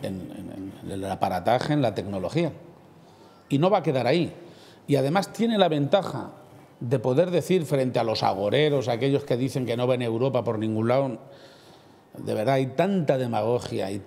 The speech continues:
tanto politiqueo barato con el tema de Europa, esto tiene que ver con, con Europa.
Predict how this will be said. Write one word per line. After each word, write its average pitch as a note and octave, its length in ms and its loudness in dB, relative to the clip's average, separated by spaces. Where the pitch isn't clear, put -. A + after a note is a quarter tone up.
tanto D#3 500 2
politiqueo A#2+ 560 -2
barato A#2 460 0
con G#2 160 -6
el G2 100 -8
tema A#2+ 280 -2
de G2 60 -2
Europa, G2+ 440 -4
esto F#3+ 340 -2
tiene G#2+ 240 -4
que G2+ 140 -4
ver G#2+ 160 -6
con, G2 320 -10
con - 200 -6
Europa. - 340 -12